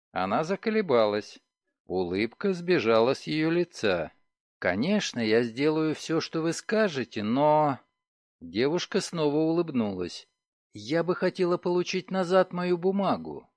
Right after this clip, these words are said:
Теперь-то я знаю, что значит быть дочерью Неравульфа. Я поняла это, когда, оказавшись в беде, послала документ вам. Конечно, после того, как я не видела вас с трехлетнего возраста,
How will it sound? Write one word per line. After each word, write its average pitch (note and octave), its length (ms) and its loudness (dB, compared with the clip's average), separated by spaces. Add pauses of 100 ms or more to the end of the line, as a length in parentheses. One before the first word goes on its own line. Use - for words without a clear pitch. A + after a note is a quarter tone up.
(280)
Теперь-то F3+ 640 -2
я G3+ 220 2
знаю, E3+ 420 2
что F#3+ 240 -2
значит F3 460 -2
быть E3 260 0
дочерью F3 580 4
Неравульфа. F3+ 920 0 (460)
Я B2 300 0
поняла D3+ 500 0
это, D#3 320 2
когда, A2 400 2
оказавшись C3 720 -2
в G#2+ 40 -12
беде, A2 440 -2
послала E3 580 0
документ F3+ 560 -2
вам. D#3+ 440 0 (640)
Конечно, C#3 580 -2
после C#3+ 320 -2
того, C#3+ 260 0
как - 220 -6
я C#3 100 2
не C#3+ 160 -2
видела C#3+ 360 2
вас C#3 260 2
с - 60 -16
трехлетнего D3 760 0
возраста, D3 840 -4